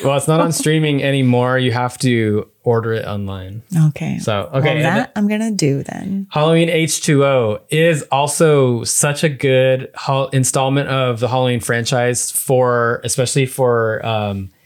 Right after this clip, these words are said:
Speaker 1: our age of
Speaker 2: Mm-hmm.
Speaker 1: horror viewers, because this is, like, when we were in high school. What was it, ninety-nine?
Speaker 2: It was
Speaker 1: Came out?
Speaker 2: ninety-eight.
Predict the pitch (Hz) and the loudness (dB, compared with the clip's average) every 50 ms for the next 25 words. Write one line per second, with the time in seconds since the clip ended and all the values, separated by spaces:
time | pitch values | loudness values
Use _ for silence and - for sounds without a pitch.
0 | _ _ _ _ _ _ _ _ - - 127 123 127 127 131 139 - 135 131 135 | _ _ _ _ _ _ _ _ -8 -4 -2 0 2 2 2 0 0 0 0 2
1 | 139 139 143 147 147 175 175 175 139 127 123 117 - - 127 127 123 127 120 131 | 2 2 2 4 4 4 4 4 2 0 0 0 2 2 2 4 2 2 2 0
2 | 139 139 143 143 147 143 131 123 127 - 135 123 117 104 113 120 - - 135 117 | 2 4 4 4 4 2 0 -2 -4 -2 0 0 0 0 -2 -2 0 0 0 0
3 | 110 127 123 117 113 110 107 107 - _ _ _ _ - 160 - - - 123 127 | 2 0 2 2 2 0 -2 -4 -8 _ _ _ _ -20 -20 -12 -4 0 2 2
4 | 123 120 123 127 127 123 123 120 113 107 - 123 120 120 - - - - 131 127 | 2 2 2 2 2 4 2 2 0 0 -2 0 0 0 -2 -2 0 0 2 2
5 | 127 131 131 127 131 131 _ _ _ _ - - 123 127 120 127 120 113 117 120 | 4 4 4 4 2 0 _ _ _ _ -6 0 0 2 2 2 0 0 0 0
6 | 120 123 131 123 113 104 104 104 113 123 135 139 156 180 180 175 170 170 170 170 | 0 0 0 -2 -2 -4 -4 -4 -4 -4 -4 0 2 4 4 4 4 4 4 4
7 | 185 208 214 220 214 196 175 165 175 185 175 147 - - - - | 4 4 6 6 6 6 4 4 2 2 0 -2 -2 -4 -8 -8